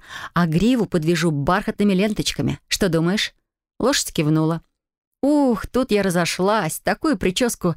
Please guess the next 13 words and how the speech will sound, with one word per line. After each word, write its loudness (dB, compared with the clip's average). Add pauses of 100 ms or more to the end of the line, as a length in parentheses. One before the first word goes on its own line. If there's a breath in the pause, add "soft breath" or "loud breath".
(120 loud breath)
заплела, 0
что -2
конюх 0
потом 0
с 0
ума 2
сойдёт 0
расплетать, -2 (460 soft breath)
но 2
моя 4
протеже 0
осталась 0
довольна. 0